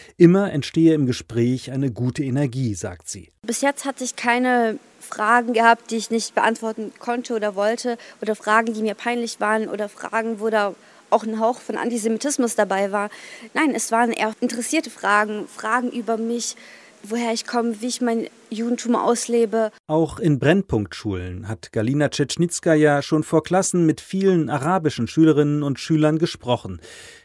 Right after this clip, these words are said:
Speaker 1: Ihre Botschaft sei, „Wir sind alle Menschen“, sagt sie. Das kommt an. Sie wolle Gemeinsamkeiten betonen, statt Unterschiede hervorzuheben.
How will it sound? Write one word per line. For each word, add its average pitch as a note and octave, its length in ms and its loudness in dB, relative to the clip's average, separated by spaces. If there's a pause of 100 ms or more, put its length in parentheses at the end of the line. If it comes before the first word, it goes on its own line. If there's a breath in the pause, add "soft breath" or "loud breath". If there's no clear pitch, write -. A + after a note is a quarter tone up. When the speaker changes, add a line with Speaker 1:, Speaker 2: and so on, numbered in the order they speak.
Speaker 1:
Ihre G2+ 240 -4
Botschaft D#3 520 2
sei, D#3 340 6 (360)
„Wir D#3 140 6
sind D#3+ 280 2
alle B2 240 2
Menschen“, B2+ 580 0
sagt F#2 320 -10
sie. F2+ 200 -12 (520)
Das F#2+ 300 -4
kommt B2+ 280 -2
an. C3 280 2 (340 loud breath)
Sie A2 220 -6
wolle A2+ 160 2
Gemeinsamkeiten C#3+ 840 2
betonen, C#3 560 -2
statt - 300 -2
Unterschiede A2+ 680 -2
hervorzuheben. A2 760 -6